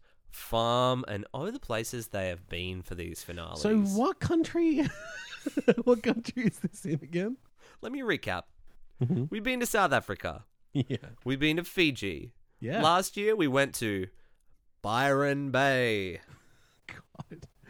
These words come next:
Speaker 2: Wait, why was that?
Speaker 1: Hard to say. Hard to say.
Speaker 2: Okay.
Speaker 1: We think it
Speaker 2: I
Speaker 1: was
Speaker 2: don't
Speaker 1: budget.
Speaker 2: <laughs> Yeah, okay. I don't remember that very well.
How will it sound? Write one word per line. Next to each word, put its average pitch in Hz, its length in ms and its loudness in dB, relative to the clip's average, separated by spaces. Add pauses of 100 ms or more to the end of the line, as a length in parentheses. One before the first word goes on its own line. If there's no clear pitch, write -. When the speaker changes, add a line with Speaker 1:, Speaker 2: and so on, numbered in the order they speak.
(240)
Speaker 2:
Wait, 285 160 4
why 220 240 6
was 381 260 8
that? 208 460 6 (640)
Speaker 1:
Hard 113 240 0
to - 80 -12
say. 82 240 -12 (180)
Hard 143 260 2
to 107 60 0
say. 95 140 -6
Speaker 2:
Okay. 98 80 -2
Speaker 1:
We 143 80 2
think 160 200 -2
it 151 60 2
Speaker 2:
I 147 40 6
Speaker 1:
was 107 100 4
Speaker 2:
don't 95 120 -2
Speaker 1:
budget. 85 320 -6
Speaker 2:
<laughs> - 60 -20 (260)
Yeah, 160 120 4 (120)
okay. 113 260 -4 (120)
I 131 60 -2 (100)
don't 156 180 -4
remember 139 440 -8 (100)
that - 180 -12
very 117 220 -6
well. 92 240 -8